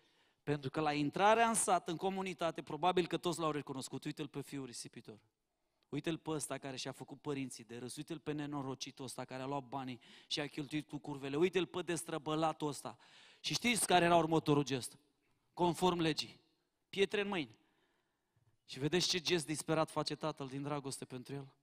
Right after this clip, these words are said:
Aleargă repede și îl ia în brațe. De ce? Pentru că oricine ar fi lovit în fiul, atunci ar fi lovit în tatăl. Și ce îi spune? Ce transmite tatăl comunității? „Dacă eu îl primesc și eu îl iert,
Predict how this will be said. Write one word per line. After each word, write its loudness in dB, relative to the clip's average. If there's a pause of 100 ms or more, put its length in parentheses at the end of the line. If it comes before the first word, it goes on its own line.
(380)
Aleargă -4 (640)
repede 2
și 0
îl -4
ia 4
în 0
brațe. 0
De -6
ce? 0 (380)
Pentru -2
că 2
oricine 8
ar 6
fi 2
lovit 4
în 4
fiul, -2 (800)
atunci -4
ar 0
fi -10
lovit -4
în -8
tatăl. -12 (1120)
Și -6
ce 0
îi 4
spune? -4 (200)
Ce 2
transmite 2
tatăl -2
comunității? -4
„Dacă -2
eu 8
îl 6
primesc -4
și -4
eu -6
îl -6
iert, -10